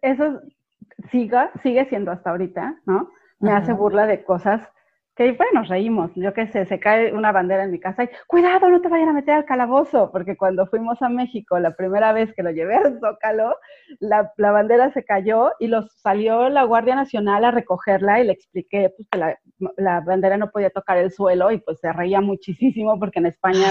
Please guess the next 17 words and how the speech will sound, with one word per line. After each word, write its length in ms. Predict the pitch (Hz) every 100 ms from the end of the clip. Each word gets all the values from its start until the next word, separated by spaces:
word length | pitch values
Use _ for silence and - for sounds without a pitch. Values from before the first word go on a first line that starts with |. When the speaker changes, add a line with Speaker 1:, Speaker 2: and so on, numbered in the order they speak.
| 190
Speaker 1:
como 140 | 165 165
que 100 | 175
muy 140 | 185
patriotas 500 | - 190 190 - 180
no 100 | 196
son, 360 | - 330 254 160
¿no? 100 | 180 285
O 40 | -
sea, 140 | 160
lo 140 | 160 175
ven 140 | 190
como 260 | 180 226 180
muy 160 | 175 175
exagerado, 580 | - 160 170 180 185 -
muy 260 | 220 214 190
de 100 | 185
telenovela. 640 | 190 196 202 240 262 180